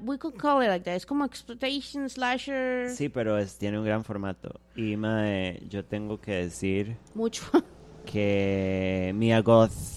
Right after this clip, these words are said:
Speaker 2: para mí,
Speaker 1: Mae,
Speaker 2: she's
Speaker 1: qué
Speaker 2: a,
Speaker 1: revelation esta película.
Speaker 2: she's such a great actress. Qué
Speaker 1: Mae,
Speaker 2: rajado.
Speaker 1: porque Mia Goth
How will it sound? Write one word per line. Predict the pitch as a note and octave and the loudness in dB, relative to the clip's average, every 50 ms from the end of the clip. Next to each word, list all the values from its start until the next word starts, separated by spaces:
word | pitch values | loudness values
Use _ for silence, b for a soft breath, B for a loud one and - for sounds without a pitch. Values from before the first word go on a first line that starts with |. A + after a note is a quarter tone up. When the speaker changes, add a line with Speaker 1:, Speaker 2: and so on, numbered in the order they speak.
| - - - - | -14 -16 -6 -2
Speaker 2:
para | - G2+ G2 G2 | 0 2 2 2
mí, | - G#2 A2 A#2+ C3 C3 B2+ - G#3 | 2 2 2 2 2 2 2 2 4
Speaker 1:
Mae, | A3 A3+ A3 G#3 F#3 | 6 6 6 6 6
Speaker 2:
she's | - G#3+ G#3 | 6 6 8
Speaker 1:
qué | B3+ | 8
Speaker 2:
a, | A#3+ A#3 | 8 8
Speaker 1:
revelation | B3 A#3+ A#3 G#3+ G3+ G3+ G#3 G3+ - G#3+ G#3 | 6 6 6 6 8 8 8 6 6 2 0
esta | G3 - - G3 | 0 -2 -4 -6
película. | - F#3 E3+ E3+ D#3 - - A#2 | -6 -6 -6 -4 -2 2 4 4
Speaker 2:
she's | A2 G2 | 4 2
such | - - A2 G#2 - - | 2 2 2 2 2 0
a | G#2 | -2
great | F#2 F#2+ F#2+ F2 | 0 0 0 0
actress. | F2 E2 - - F#2 E2+ E2+ - - - - | 0 -2 -4 -6 -6 -6 -8 -8 -14 -16 -10
Qué | G#3 | -6
Speaker 1:
Mae, | G3+ G3+ G#2+ G2+ G2+ G2+ - | -2 2 4 4 4 4 4
Speaker 2:
rajado. | F#2+ F#2 G2 F2+ E2+ F2+ - - | 2 0 0 0 -2 -2 0 4
Speaker 1:
porque | - D#4 D#4+ F4 E4+ - F#4 F#4+ F#4+ | 6 6 6 6 4 0 0 2 2
Mia | F4+ E4+ F4 E4+ E4+ F4 F4 F4+ F#4 | 2 0 0 0 -2 -2 -2 -2 -4
Goth | D4+ C#4+ E4 D4 C#4+ C#4+ D#4+ D4+ | -2 2 2 4 4 4 2 -2